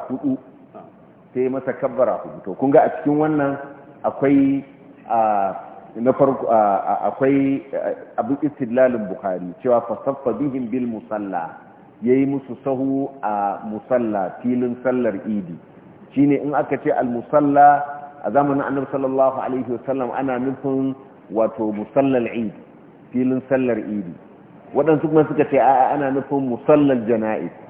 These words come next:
Speaker 1: To, ala ayyi halin, sawa'un an kira shi musallal Eid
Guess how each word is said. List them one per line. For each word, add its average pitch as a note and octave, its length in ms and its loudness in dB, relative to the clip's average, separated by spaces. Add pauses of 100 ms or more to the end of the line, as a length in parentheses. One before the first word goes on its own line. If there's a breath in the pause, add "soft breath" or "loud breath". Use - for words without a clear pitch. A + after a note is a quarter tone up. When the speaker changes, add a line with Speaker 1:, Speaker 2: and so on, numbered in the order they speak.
(440)
Speaker 1:
To, B2 80 4
ala B2+ 320 6
ayyi D#3 240 8
halin, A2 400 6 (720)
sawa'un C#3 480 6
an C#3+ 200 -2
kira D3+ 280 -2
shi C#3+ 80 -8
musallal C3 560 -2
Eid A#2+ 240 -4